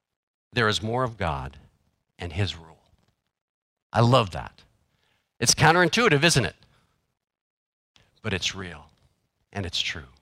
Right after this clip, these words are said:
So as we move into this, pray with me for a moment that, uh, that the Holy Spirit would help us to learn.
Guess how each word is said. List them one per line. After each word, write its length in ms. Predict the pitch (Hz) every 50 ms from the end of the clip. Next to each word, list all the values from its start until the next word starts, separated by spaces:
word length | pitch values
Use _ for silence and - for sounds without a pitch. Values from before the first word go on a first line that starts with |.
| _ _ _ _ _ _ _ _ _ _ _ _
So 140 | - - 135
as 100 | 127 107
we 80 | 120 123
move 220 | 123 139 147 139
into 200 | 147 135 - 135
this, 220 | 117 123 120 110 -
pray 220 | - - 143 135
with 140 | 127 117 -
me 100 | 117 104
for 140 | - - 104
a 40 |
moment 340 | 98 101 104 98 92 90 -
that, 300 | - 98 92 - - -
uh, 180 | 101 90 92 90 -
that 160 | - 101 87 - _ _ _
the 140 | - 90 85
Holy 200 | 85 117 113 110
Spirit 400 | 98 - - - 113 107 87 78
would 160 | 90 87 85
help 260 | 85 90 104 98 -
us 160 | - 92 - -
to 80 | - 90
learn. 220 | 82 80 78 -